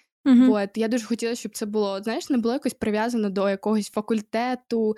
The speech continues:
Speaker 2: чи спеціальності, чи року навчання. Тобто абсолютно просто постановка, де можуть брати участь абсолютно усі.
Speaker 1: Мгм,
Speaker 2: Неважливо,
Speaker 1: мгм.
Speaker 2: там, факультет, спеціальність, рік і так далі. Вот, да. І тоді вже у нас якось народилась ідея зробити постановку.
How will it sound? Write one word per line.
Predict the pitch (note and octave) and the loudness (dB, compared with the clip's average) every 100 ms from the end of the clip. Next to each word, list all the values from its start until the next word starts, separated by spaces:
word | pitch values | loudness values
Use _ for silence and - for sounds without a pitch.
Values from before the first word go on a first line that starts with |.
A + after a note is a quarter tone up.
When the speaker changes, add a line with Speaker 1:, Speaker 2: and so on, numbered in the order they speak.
| - - | -8 -16
Speaker 2:
чи | - G#3+ | -10 -10
спеціальності, | - A3 - F#3+ A3 A#3 G#3+ G#3 - G3+ | -8 -8 -6 -2 0 0 0 -2 -6 -10
чи | - | -4
року | G#3 A3 G#3+ | -2 -2 -4
навчання. | G3+ G3+ - B3 B3+ A3 | -6 -6 -6 -2 -2 -2
Тобто | G3 - | -6 -8
абсолютно | F#3+ - A3 B3 A#3+ G3 | -8 -4 -2 -2 0 -4
просто | - D#4 A4 C#4+ | -2 -2 -2 -4
постановка, | A#3+ G#3 G#3+ G#3 D4+ - G#3 | -6 -6 -4 -2 -4 -4 -4
де | F#3+ F#3+ | -2 -2
можуть | G3 G3 G#3 G3+ - | -2 -4 -6 -10 -6
брати | F#3+ G3 G3+ | -6 -4 -4
участь | G#3 G#3+ G#3 F3+ | -4 -4 -8 -10
абсолютно | - G3+ G#3 G#3 G3 | -8 -4 -4 -2 -2
усі. | G3 - C4 D#4 _ - | -4 -4 -6 -6 _ 0
Speaker 1:
Мгм, | C#4 B3+ | 4 6
Speaker 2:
Неважливо, | A3+ G3 A3+ C4 A3 | 6 4 4 4 2
Speaker 1:
мгм. | |
Speaker 2:
там, | - F3 | -4 -10
факультет, | G3+ G#3 G#3 A#3 A#3+ | -10 -6 -4 -4 -6
спеціальність, | - G3+ F#3+ G#3 G#3 F#3 - - | -6 -4 -2 -2 -2 -4 -6 -8
рік | F#3+ G#3 F#3+ | -6 -6 -6
і | |
так | F3+ F3 | -6 -6
далі. | E3 - - A3 | -6 -8 -10 -6
Вот, | F#3+ F#3+ F#3 F#3+ | -2 -2 -2 -4
да. | F#3+ F#3 | -2 0
І | A#3+ F#4+ - | -2 -4 -4
тоді | A#3 B3 | -4 -4
вже | B3 A3+ G#3+ | -4 -2 0
у | |
нас | G3+ - | -2 -4
якось | G3 F#3+ - A3 | -6 -6 -6 -4
народилась | G#3+ A3 A#3 G#3+ - | -2 0 0 0 -2
ідея | G3 G#3 | -4 -2
зробити | A3 G3+ G3+ G#3 | -2 -4 -6 -6
постановку. | G#3 - A3 C4 A4 - D#4+ | -6 -4 -2 0 -2 -4 -8